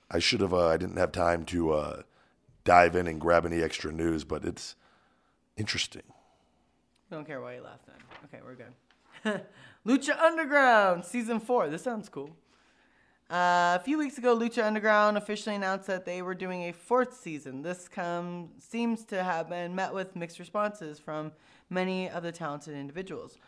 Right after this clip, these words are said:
Speaker 2: When Lucha debuted, there was a lot of talk about the contracts extending out seven seasons and preventing talent from appearing on other wrestling promotions. According to E! Wrestling News, L U is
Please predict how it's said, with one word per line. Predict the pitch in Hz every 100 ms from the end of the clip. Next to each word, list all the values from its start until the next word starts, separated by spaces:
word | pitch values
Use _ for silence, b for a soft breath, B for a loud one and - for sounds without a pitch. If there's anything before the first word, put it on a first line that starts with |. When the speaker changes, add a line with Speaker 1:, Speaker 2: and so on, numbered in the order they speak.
| b
Speaker 2:
When | 185
Lucha | 208 233 262
debuted, | 240 190 190 190
there | 190 180
was | 170
a |
lot | 175 180 208
of |
talk | 208 175 170
about | 170 170
the | 170 165 160
contracts | 160 175 175 175 170
extending | - 175 170 165
out | 156 143
seven | - 143 147
seasons | - 208 196 208 202 b b b
and | 196
preventing | 214 214 208
talent | 208 185 180 170
from | 175
appearing | 160 180 170 170 156 -
on | 160 160 -
other | 156 143
wrestling | 135 127 - 127
promotions. | - 139 156 - - - - b b b -
According | 156 190 180 180
to | -
E! | - 220 233
Wrestling | 202 185 185 175 202
News, | 233 214 220 220 b b b -
L | 202 226
U | 226 214 208
is | 190 190